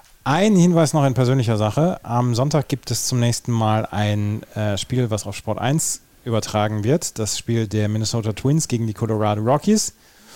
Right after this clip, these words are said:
Was ich kommentieren darf wieder, wie beim letzten Mal. Es wird jetzt auch in den nächsten Wochen dann mehr Spiele dann noch geben auf Sport eins, die übertragen werden. Und am Samstag darf ich, und das, darauf freue ich mich sehr,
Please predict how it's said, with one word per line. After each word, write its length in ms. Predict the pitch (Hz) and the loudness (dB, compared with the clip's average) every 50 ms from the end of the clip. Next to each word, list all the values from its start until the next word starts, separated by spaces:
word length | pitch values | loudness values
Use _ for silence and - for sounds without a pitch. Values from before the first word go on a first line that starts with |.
| - - - - - - _ _ | -20 -20 -20 -20 -20 -20 _ _
Was 140 | - 120 117 | -4 -4 -2
ich 160 | 147 156 - | -2 -4 -4
kommentieren 400 | - - 143 135 123 - 165 165 | 0 0 2 2 4 4 4 4
darf 260 | 151 151 147 160 147 - | 4 4 4 2 2 2
wieder, 360 | 170 175 202 226 220 160 123 | 4 4 4 4 2 0 -2
wie 80 | 131 | -2
beim 180 | 113 127 120 117 | 0 0 0 2
letzten 260 | 127 127 - - 139 | 0 -2 -2 -2 -2
Mal. 300 | 131 131 143 170 202 196 | 0 0 2 2 0 0
Es 140 | 135 113 - | -2 -2 -2
wird 100 | 131 113 | -2 0
jetzt 160 | 127 117 104 | 0 0 0
auch 140 | 101 110 - | -2 -2 0
in 60 | 120 | 0
den 100 | 113 110 | 0 2
nächsten 340 | 110 113 113 - - 113 101 | 0 0 -2 -2 -4 -2 -2
Wochen 220 | 107 101 110 113 | -2 -2 -2 -2
dann 340 | 107 107 107 110 107 110 110 | -2 -2 -2 -2 -2 -2 0
mehr 240 | 113 113 117 127 139 | 0 2 2 2 0
Spiele 300 | - - - 147 139 135 | 0 -2 -4 -2 -2 0
dann 160 | 123 131 127 | 0 0 -2
noch 160 | 127 120 - | -2 -4 -2
geben 260 | - 127 127 123 123 123 | 0 0 0 2 0 -2
auf 100 | 117 - | -4 -4
Sport 260 | - - 123 117 - | -4 -4 -4 -2 -2
eins, 260 | - 113 123 117 - | -2 -4 -4 -4 -4
die 80 | - 120 | -4 -4
übertragen 500 | 107 113 113 - - 113 110 120 120 110 | -2 -4 -4 -2 -2 0 0 0 0 0
werden. 240 | 110 107 110 110 | 0 0 0 0
Und 80 | 107 104 | -2 -4
am 120 | 98 101 | -4 -2
Samstag 520 | 98 107 117 139 - - - 123 117 - - | -2 -2 -2 -2 -2 -2 -2 -2 -2 -2 -4
darf 300 | - 104 104 107 - 110 | -2 -2 -2 -2 -2 -4
ich, 240 | 101 92 - - - | -8 -8 -8 -12 -14
und 160 | 87 87 - | -14 -14 -12
das, 240 | 98 - - - - | -10 -8 -8 -8 -6
darauf 280 | 101 95 110 113 104 | -6 -4 -2 -4 -4
freue 160 | - - 104 | -4 -6 -6
ich 80 | 98 - | -6 -6
mich 160 | 98 90 - | -8 -8 -8
sehr, 380 | 104 104 117 123 135 165 180 | -4 -2 0 2 2 2 0